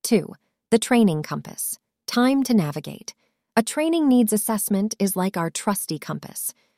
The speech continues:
We're pinpointing the exact spots in the regulation that employees need to be aware of. From accounting to sales, we're covering all bases. Three, tailored just for you.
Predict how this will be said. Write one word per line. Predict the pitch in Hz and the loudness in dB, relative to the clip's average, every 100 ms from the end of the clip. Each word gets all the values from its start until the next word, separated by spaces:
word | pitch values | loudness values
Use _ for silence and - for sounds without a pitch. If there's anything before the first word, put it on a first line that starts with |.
| - | 4
We're | 240 247 | 6 6
pinpointing | - 294 277 254 233 247 240 | 2 0 2 2 2 4 4
the | 202 | 4
exact | 180 170 202 233 - | 2 2 2 0 -4
spots | - - 202 202 - | -6 -2 -2 -2 0
in | |
the | 190 | 0
regulation | 185 190 190 180 180 - 180 180 | 0 0 -2 -2 -2 -2 -2 -2
that | 175 | 0
employees | 180 - 214 208 196 190 | -2 0 0 2 0 0
need | 180 175 | 0 0
to | 175 | -4
be | 175 | -4
aware | 165 170 156 | -4 -4 -4
of. | 147 - - - _ _ _ - | -8 -12 -20 -20 _ _ _ 2
From | 220 | 6
accounting | 214 - 285 294 277 247 | 6 2 -2 0 0 0
to | 220 | 0
sales, | - 240 208 190 202 - | -2 0 2 0 -2 -2
we're | 196 220 | 0 2
covering | 226 214 214 208 - | 2 2 4 4 4
all | 214 233 | 2 2
bases. | 208 175 - 151 - - _ _ _ _ | 2 0 -4 -8 -8 -10 _ _ _ _
Three, | - 247 175 - - _ _ _ _ | 0 2 2 -4 -20 _ _ _ _
tailored | - 277 277 262 262 - | -2 0 2 2 0 -4
just | 196 214 - | -2 0 0
for | 208 | -2
you. | 175 151 - | -2 -4 -10